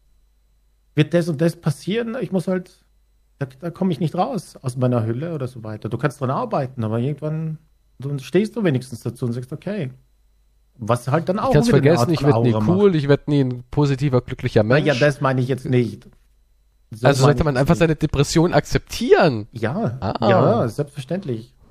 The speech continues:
Speaker 2: Und einfach sagen, "Damit muss ich jetzt leben", weil das ist
Speaker 1: Ja,
Speaker 2: halt so.
Speaker 1: ist
Speaker 2: Jeder
Speaker 1: so,
Speaker 2: Tag
Speaker 1: ja.
Speaker 2: ist grau und scheiße und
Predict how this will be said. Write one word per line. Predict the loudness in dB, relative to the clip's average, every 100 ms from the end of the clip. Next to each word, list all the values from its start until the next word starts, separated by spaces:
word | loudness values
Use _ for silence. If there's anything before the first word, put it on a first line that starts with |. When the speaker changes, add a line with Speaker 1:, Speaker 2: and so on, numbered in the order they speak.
| -12 -10
Speaker 2:
Und | -2 2
einfach | 4 6
sagen, | 6 6 6
"Damit | 4 2
muss | 0
ich | 2
jetzt | 2
leben", | 2 0 0
weil | -2 -2
das | -2
ist | 2
Speaker 1:
Ja, |
Speaker 2:
halt | 2 2 0
so. |
Speaker 1:
ist | 0
Speaker 2:
Jeder | 0
Speaker 1:
so, | 2
Speaker 2:
Tag | 2 2
Speaker 1:
ja. |
Speaker 2:
ist | -2
grau | 2 4 4
und | 2
scheiße | 2 4 4 0 -6
und | -8 -10 -16